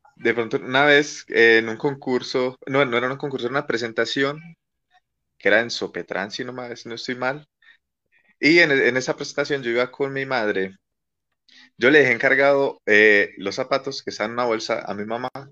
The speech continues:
que en ese tiempo ella hacía parte de la junta directiva de esa banda, y yo se los dejé encargados. Y ya cuando nos estamos organizando para salir, eh, yo le pregunté, "Madre, ¿dónde dejaste los zapatos?" <laughs>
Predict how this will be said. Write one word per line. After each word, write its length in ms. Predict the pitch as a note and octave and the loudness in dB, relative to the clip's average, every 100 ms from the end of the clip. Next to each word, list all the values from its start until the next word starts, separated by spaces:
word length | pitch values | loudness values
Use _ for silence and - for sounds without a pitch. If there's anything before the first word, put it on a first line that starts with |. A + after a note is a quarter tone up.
| - | -10
que 440 | G2 F#2 F2+ F2+ | -6 -4 -4 -6
en 60 | F#2 _ - - - | -8 _ -20 -12 -4
ese 220 | F#2+ A#2 | -4 0
tiempo 280 | A#2+ A#2+ A2 | -2 2 0
ella 280 | G#2 G#2 G#2 | 2 0 0
hacía 240 | G2+ G#2 | -2 -2
parte 320 | G2+ G2 G#2+ | -2 -2 0
de 140 | G2 F#2 | 0 -2
la 80 | |
junta 240 | - F#2+ G#2+ | -6 -6 -2
directiva 400 | G#2+ G#2 A2 A2 | -2 -2 -6 -4
de 60 | |
esa 140 | G#2 A#2 | -6 -8
banda, 320 | A2+ A2 A2+ _ | -8 -10 -16 _
y 460 | - G2 F#2+ F2+ F2 F2 - _ | -8 -4 -4 -6 -10 -14 -20 _
yo 80 | F2+ | -8
se 80 | G#2 | -2
los 140 | G#2+ | 0
dejé 160 | F#2 F#2 | 0 -2
encargados. 640 | F2+ G#2+ A2+ A#2+ G2+ - _ _ | -4 -2 0 0 -2 -8 _ _
Y 480 | B2+ C#3+ C#3+ D3 C#3 _ _ - - - _ _ _ _ _ | -8 -4 -4 -6 -12 _ _ -20 -20 -20 _ _ _ _ _
ya 360 | - G#2 G2 G2+ | -2 0 2 0
cuando 220 | B2+ A#2 | -2 -2
nos 160 | G#2 G#2+ | -4 -4
estamos 340 | A2+ B2 C3 | -4 -4 -2
organizando 460 | A#2+ A2+ A#2 B2 - | -2 -2 -6 -8 -2
para 160 | B2+ | -2
salir, 480 | B2+ C#3 B2+ A#2+ B2+ _ - | 2 2 2 -2 -6 _ -6
eh, 960 | F#2+ F#2+ F#2+ F#2+ F#2+ F#2 F#2 F2+ - _ | 0 2 4 2 2 2 0 -2 -6 _
yo 120 | G#2 | -4
le 80 | G#2+ | -4
pregunté, 320 | G#2+ F#2+ G#2 | -4 -4 -4
"Madre, 440 | G2 A2 A2+ G2 F#2 | -2 -2 0 -2 -2
¿dónde 340 | G2 G2+ G#2+ | -4 0 0
dejaste 340 | G2+ G2 - G#2+ | 0 -6 -10 -8
los 120 | G2 | -8
zapatos?" 720 | F#2+ A#2 G#2 F#2+ - - _ _ _ _ - | -2 0 0 -6 -10 -18 _ _ _ _ -14
<laughs> 300 | - - | -12 -12